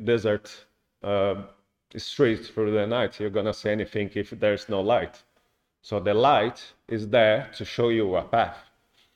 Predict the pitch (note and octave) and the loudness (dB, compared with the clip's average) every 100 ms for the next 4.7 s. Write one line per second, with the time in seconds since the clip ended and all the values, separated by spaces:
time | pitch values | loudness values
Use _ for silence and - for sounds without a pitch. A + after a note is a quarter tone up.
0 | _ _ _ _ _ _ _ - B2 C3+ | _ _ _ _ _ _ _ -4 4 6
1 | E3 F3+ - - _ _ _ _ _ _ | 6 4 -2 -16 _ _ _ _ _ _
2 | - B2+ F#3 F3+ D#3+ - - _ C3 B2+ | -4 4 4 4 0 -4 -18 _ 2 4
3 | C3 A#2+ - D3 C#3 C3+ B2 A#2 C#3+ B2 | 4 2 2 0 2 0 0 0 0 0
4 | A2 - - E3+ G2+ G2+ | -2 -4 0 2 0 -4